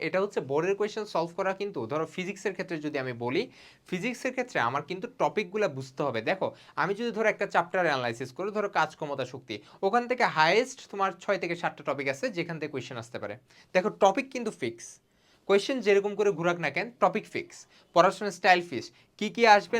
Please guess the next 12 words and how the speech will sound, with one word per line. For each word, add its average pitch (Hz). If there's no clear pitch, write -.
না 185
আসবে 208
ওইটা 180
ফিক্স, 117
তুমি 233
ওইটাকে 202
অ্যানালাইসিস 135
করবা, 104
ঠিক 185
আছে? -
ম্যাথ 196
পড়ো, 226